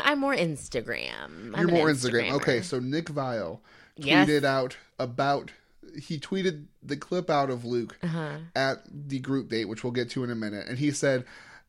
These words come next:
Speaker 2: "To be fair, I had no doubt that Luke P's talent would be telling women what they wanna hear."
Speaker 1: Right. Like, oh my gosh. Like,
Speaker 2: Which is saying
Speaker 1: that
Speaker 2: something
Speaker 1: made
Speaker 2: for
Speaker 1: me
Speaker 2: the
Speaker 1: so <laughs> mad.
Speaker 2: which is saying something for the history of Nick.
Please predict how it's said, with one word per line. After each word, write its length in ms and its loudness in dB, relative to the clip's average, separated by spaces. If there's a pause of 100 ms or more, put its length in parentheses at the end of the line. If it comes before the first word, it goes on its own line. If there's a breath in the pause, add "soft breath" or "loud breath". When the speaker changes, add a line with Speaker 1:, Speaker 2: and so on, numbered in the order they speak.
(160)
Speaker 2:
"To 100 0
be 120 0
fair, 340 4
I 80 2
had 300 0
no 180 0
doubt 480 0
that 320 -6
Luke 320 -4
P's 440 0
talent 480 -6
would 180 -2
be 140 -2
telling 380 -4
women 240 -6
what 140 -8
they 100 0
wanna 220 -6
hear." 340 -4
Speaker 1:
Right. 400 10
Like, 220 10 (160)
oh 280 8
my 280 4 (240)
gosh. 760 6
Like, 300 0
Speaker 2:
Which 160 6
is 140 4
saying 200 12
Speaker 1:
that 100 12
Speaker 2:
something 220 8
Speaker 1:
made 60 2
Speaker 2:
for 60 6
Speaker 1:
me 60 8
Speaker 2:
the 60 10
Speaker 1:
so 540 8
<laughs> 120 4
mad. 220 8 (100)
Speaker 2:
which 180 8
is 140 4
saying 300 4
something 300 2
for 120 -2
the 100 2
history 400 0
of 100 -2
Nick. 320 -6